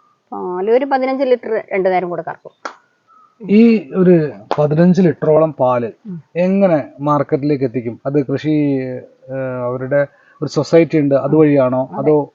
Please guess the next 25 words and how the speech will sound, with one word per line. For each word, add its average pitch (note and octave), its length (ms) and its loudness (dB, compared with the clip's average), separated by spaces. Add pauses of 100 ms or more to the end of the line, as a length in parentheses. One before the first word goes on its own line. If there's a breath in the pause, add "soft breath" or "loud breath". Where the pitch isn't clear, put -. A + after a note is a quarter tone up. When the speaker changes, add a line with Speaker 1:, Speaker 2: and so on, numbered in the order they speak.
(100)
Speaker 2:
സൊസൈറ്റി, C3 340 -8 (100)
സൊസൈറ്റി G3 360 2
വഴിയാണോ? C#3+ 400 2
അപ്പൊ D3 220 -4
Speaker 1:
സൊസൈറ്റി F#3+ 340 -6
വഴി F#3+ 200 -2
Speaker 2:
പാല് D3 180 4
Speaker 1:
വീട്ടിലും D3+ 200 4
Speaker 2:
ആളുകളിലേക്ക് C#3+ 300 2
Speaker 1:
കൊടുക്കും. F3 260 -4
Speaker 2:
എത്തിക്കും. C#3+ 200 -12
Speaker 1:
ആ, D3+ 260 -10
രാവിലെ F3 440 -4 (600)
ആ E3 220 -12
സൊസൈറ്റി F3+ 540 -2
പോകും, E3 320 -6
പിന്നെ G3 200 -2
രാത്രി A#3 480 -2
അല്ല, - 240 -4
വ-, E3+ 240 0
വൈകുന്നേരത്തത് A3+ 680 2
ഇവിടെ A3+ 280 0
വൈ-, F#3 260 0
വീട്ടിലൊക്കെ F#3 460 0
കൊടുക്കും. D3 340 -12